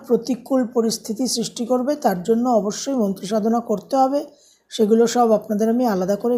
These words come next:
ভিডিও উপস্থাপনা করব। বৃহস্পতি আপনাদের সপ্তমপতি সপ্তমে অবস্থান করে আছে, লগ্নকে দৃষ্টি দিচ্ছে। সাতাশে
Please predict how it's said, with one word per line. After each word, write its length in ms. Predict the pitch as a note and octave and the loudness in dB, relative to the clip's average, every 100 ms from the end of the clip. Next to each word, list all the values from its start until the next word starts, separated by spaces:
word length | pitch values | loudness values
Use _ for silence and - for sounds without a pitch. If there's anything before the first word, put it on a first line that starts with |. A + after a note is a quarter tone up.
| G3 | 2
ভিডিও 220 | F3 G3 F#3 | 2 2 2
উপস্থাপনা 520 | E3+ E3+ G3 F3+ A3+ A#3 | -2 -6 -4 -2 -2 0
করব। 240 | G3 D#3 D3 D3 _ _ _ _ _ _ _ _ G3 | -2 -4 -6 -14 _ _ _ _ _ _ _ _ 4
বৃহস্পতি 640 | B3 D4+ D#4+ - F#4+ F#4+ F#4+ E4 | 8 10 8 0 0 6 6 6
আপনাদের 380 | D#4+ D4+ D4+ D4+ - _ _ _ _ _ - - | 2 0 0 0 -4 _ _ _ _ _ -8 -2
সপ্তমপতি 640 | A3+ - B3+ B3 B3+ C#4 - | -2 -2 -2 -2 -2 -4 0
সপ্তমে 420 | G#3+ G#3+ - A3+ A3+ A3+ F3+ | 0 -2 -2 -2 -2 -4 -8
অবস্থান 360 | F#3 F3 A3+ A3+ A3 | -8 -4 -2 0 0
করে 160 | A3+ A#3+ | 2 2
আছে, 160 | A#3+ C#4 G#3 | 2 0 2
লগ্নকে 420 | F3+ F#3 G#3 G#3+ G3+ | 2 0 -2 -2 -6
দৃষ্টি 280 | F#3 E3 A#3+ G#3+ | -6 -8 -6 -6
দিচ্ছে। 300 | A3+ - C4+ D4+ - _ _ _ _ _ _ _ _ _ _ - | -6 -4 -4 -4 -10 _ _ _ _ _ _ _ _ _ _ -8
সাতাশে 680 | - B3 B3 E4+ F4+ - G4 | 2 4 4 6 4 4 2